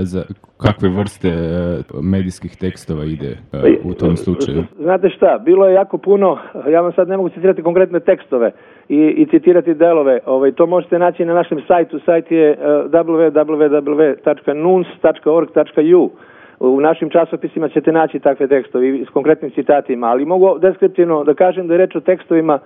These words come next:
Speaker 2: recimo, Politika Ekspres, koja je prestala da izlazi pre nekoliko godina. E, možda je bila i perjanica tog naj-, e, o-, najmračnijeg, najmonstruoznijeg ratne propagande u to vreme, de-, de-, e, po-, sredinom devedesetih godina i početkom devedesetih godina.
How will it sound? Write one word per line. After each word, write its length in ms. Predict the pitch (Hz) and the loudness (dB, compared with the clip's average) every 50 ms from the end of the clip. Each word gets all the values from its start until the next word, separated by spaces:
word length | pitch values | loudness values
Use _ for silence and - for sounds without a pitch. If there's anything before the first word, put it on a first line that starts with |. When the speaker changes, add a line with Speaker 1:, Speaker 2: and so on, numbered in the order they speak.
| - - - - - - | -16 -20 -20 -20 -12 -2
Speaker 2:
recimo, 420 | - 143 151 151 - 175 170 165 139 | 0 0 0 2 0 -2 -2 -2 0
Politika 400 | - 170 190 190 190 190 - 190 | 2 2 2 2 2 0 2 2
Ekspres, 360 | 190 190 - - 143 127 - | 2 2 -2 -6 -6 -6 -2
koja 120 | - 143 | 0 0
je 60 | 135 | 0
prestala 380 | 139 - 175 175 165 - 180 160 | 2 2 2 0 2 0 -2 0
da 80 | 151 156 | 2 2
izlazi 380 | 156 160 165 160 151 143 160 | 0 2 0 -2 0 0 -2
pre 180 | 151 - 151 156 | -2 0 -2 -2
nekoliko 320 | 151 143 170 151 - 147 | 0 -2 -4 -2 -2 0
godina. 400 | 143 165 180 175 143 135 117 101 | 2 2 2 2 0 -2 -6 -6
E, 500 | - _ - - - - - _ _ - 127 131 123 107 | -10 _ -20 -20 -20 -20 -20 _ _ 0 0 0 0 0
možda 280 | - 139 156 165 156 170 | -2 -2 -2 0 2 0
je 60 | 165 | 2
bila 180 | 160 185 190 185 | 4 4 4 4
i 60 | 160 | 4
perjanica 540 | - 165 165 165 185 202 202 190 156 185 175 | 2 2 2 2 2 2 0 -2 -2 -2 -2
tog 240 | 180 - 185 170 | 0 0 -2 0
naj-, 420 | 170 - 151 156 175 190 196 190 170 | -2 -6 -4 -2 0 0 2 0 0
e, 40 | - - | -2 -4
o-, 440 | 139 160 160 147 - - - 160 - | -2 -2 -2 -2 -2 -4 -6 -4 -4
najmračnijeg, 960 | - 151 170 185 202 196 180 175 185 196 196 - - 202 196 170 143 120 - - | -2 -2 0 0 0 2 2 2 2 2 0 -2 -4 -2 2 2 2 0 0 -2
najmonstruoznijeg 880 | 151 175 185 180 180 170 175 175 175 185 190 180 180 190 180 165 143 | -2 0 0 0 0 0 0 0 2 2 0 2 0 0 2 2 4
ratne 280 | 151 170 170 170 175 156 | 4 2 0 0 -4 -8
propagande 540 | - 156 143 160 156 156 165 165 156 139 143 | -8 -4 -2 0 0 2 0 0 0 -2 -4
u 60 | 131 | -4
to 160 | 117 - 151 | 0 0 2
vreme, 340 | 147 151 139 127 104 95 90 - _ | 2 2 2 0 0 -4 -14 -8 _
de-, 100 | 131 143 | 0 0
de-, 300 | 151 139 139 143 135 139 | 0 0 -4 -4 -2 -2
e, 200 | 131 143 143 143 135 143 | 0 0 0 0 -2 -4
po-, 340 | - - 156 160 147 151 139 - | -4 0 2 2 2 2 0 0
sredinom 320 | - 156 151 170 170 156 147 | 0 2 2 2 0 2 2
devedesetih 420 | 151 156 160 160 151 - - 143 | 2 4 4 2 2 0 -4 0
godina 300 | 135 151 156 147 151 139 | 2 2 2 2 -2 -4
i 60 | 123 | -6
početkom 360 | 120 - - 151 139 - 143 | -8 -2 -2 -2 -2 -2 -2
devedesetih 380 | 139 139 139 135 127 - - 127 | 2 4 4 4 2 0 -2 0
godina. 320 | 123 143 113 101 101 - | 2 2 2 0 -4 -10